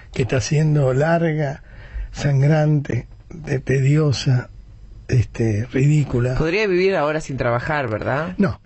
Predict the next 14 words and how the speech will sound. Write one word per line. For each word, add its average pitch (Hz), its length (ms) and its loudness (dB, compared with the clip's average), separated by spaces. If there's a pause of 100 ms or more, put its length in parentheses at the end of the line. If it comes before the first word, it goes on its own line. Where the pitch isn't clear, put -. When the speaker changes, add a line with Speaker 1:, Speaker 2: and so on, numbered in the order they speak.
(240)
Speaker 2:
Ah. 240 180 0
Speaker 1:
No, 240 180 0
no, 233 200 0
no, 214 180 2
no, 196 240 -2
no, 202 180 0
no 196 160 0
fue 185 180 0
un 151 80 4
pícaro 139 520 0
así 139 360 2
a 123 200 2
ese 120 220 0
nivel. 135 300 4